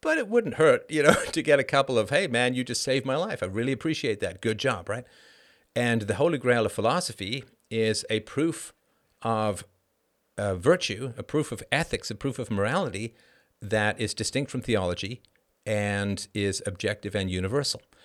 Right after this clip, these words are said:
And I know now, I mean, I wrote this book, like, thirteen years ago or whatever.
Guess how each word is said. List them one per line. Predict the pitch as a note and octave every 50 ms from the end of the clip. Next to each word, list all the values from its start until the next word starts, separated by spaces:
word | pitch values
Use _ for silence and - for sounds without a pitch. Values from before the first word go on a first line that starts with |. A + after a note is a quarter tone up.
| - - _ _ _ _
And | - G#2 G2+ G2+ G2+ G2 G2 G2+ G2 F2+ - - - _ _ -
I | G#2 G2 G2
know | G2 A#2 D#3 F#3+ D#3 G#2+ G2+
now, | F#2+ G#2+ B2 A#2+ F2+ F2+ F2+ F#2 G2+
I | F#2 F2+ F2+
mean, | F2+ F2+ F2
I | F2
wrote | F2 G2 F#2+ -
this | - F#2 -
book, | - - G2 - - _ _ _ _
like, | F#2 F#2 - -
thirteen | G#2+ G#2 F#2+ - G2 F2
years | F2+ G#2 G#2+ -
ago | F#2+ F#2+ G2 F2+ E2+
or | E2+ E2+
whatever. | F2 F2+ F#2 F2+ F#2+ G2+